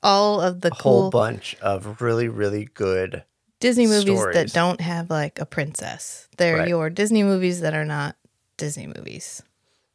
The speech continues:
Speaker 1: as we think of Disney movies. And it feels a little bit like that. Like, okay, let's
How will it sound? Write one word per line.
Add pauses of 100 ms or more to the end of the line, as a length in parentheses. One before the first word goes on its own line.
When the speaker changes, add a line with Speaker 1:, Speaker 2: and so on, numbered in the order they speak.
(1080)
Speaker 1:
as
we
think
of
Disney
movies. (460)
And
it
feels
a
little
bit
like
that.
Like,
okay,
let's